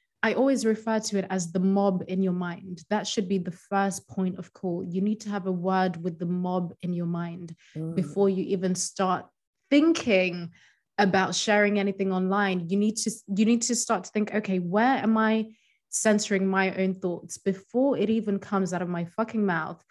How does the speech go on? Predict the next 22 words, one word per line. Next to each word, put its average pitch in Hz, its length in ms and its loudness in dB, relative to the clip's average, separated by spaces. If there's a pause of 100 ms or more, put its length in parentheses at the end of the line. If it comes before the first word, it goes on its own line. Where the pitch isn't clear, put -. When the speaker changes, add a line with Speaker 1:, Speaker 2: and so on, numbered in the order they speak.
(440)
Speaker 1:
where 247 220 6
Speaker 2:
Right. - 80 -2
Speaker 1:
am 220 160 4
I 220 120 4
shutting 214 440 0
myself 185 460 -2
down? 175 440 -2
Where 220 220 2
am 233 160 2
I 226 80 4
telling 208 340 0
myself 185 400 -2
that 185 80 -4
I'm 185 120 0
a 175 60 -2
bad 180 340 0
person 170 420 -6
because 170 280 -8
I'm 170 160 -4
thinking 175 340 -6
about 165 320 -6
this? - 360 -10